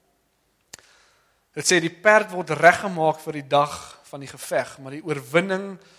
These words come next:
is deur die Here." Ek en jy kom, ons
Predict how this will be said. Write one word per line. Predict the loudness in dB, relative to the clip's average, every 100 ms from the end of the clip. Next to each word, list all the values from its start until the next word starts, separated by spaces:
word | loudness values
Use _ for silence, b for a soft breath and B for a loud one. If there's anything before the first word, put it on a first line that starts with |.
| B B
is | -18 -16 -12
deur | -4 0 0 0 -8 -20 _ b b _
die | -20
Here." | -14 -14 -14 -18 _ _ _ _ _ _ _ _ _ _ _ _ _
Ek | -6 -4
en | 0
jy | 0
kom, | 2 0 2
ons | -2 -6